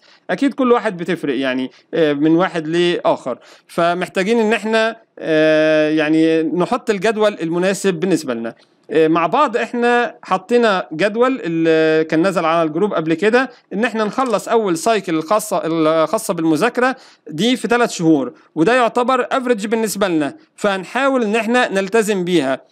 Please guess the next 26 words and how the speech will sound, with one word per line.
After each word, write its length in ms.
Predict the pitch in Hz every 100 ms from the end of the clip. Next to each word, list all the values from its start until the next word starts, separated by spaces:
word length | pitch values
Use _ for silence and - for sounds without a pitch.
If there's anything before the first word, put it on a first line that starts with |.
| _ -
الالتزام 520 | 160 180 180 180 254
بيها 380 | 214 240 254 269
شيء 200 | - 190
كويس، 520 | 190 240 226 165 - - -
اللي 160 | 165 233
يقدر 260 | 277 226
يسرع 540 | 202 220 226 240 240 -
اكيد 280 | 120 160 170
شيء 220 | - 196 -
افضل، 380 | 240 180 165 165 - _ -
اللي، 300 | 170 180 185 180 180 180 175 -
اللي 160 | 170 175
هيحس 420 | 180 165 254 -
ان 140 | 226
هي 340 | 214 247 240 -
تقيلة 480 | - 214 247 269 262
يحاول 480 | 180 - 269 254
على 180 | 214 208
قد 180 | 214 196
ما 140 | 208
يقدر 440 | 233 240 247 269 247
ان 140 | 185
هو 220 | 190 226
يلتزم 540 | 220 196 170 233 208 170
بيها، 240 | 156 143
لان 380 | 151 208 208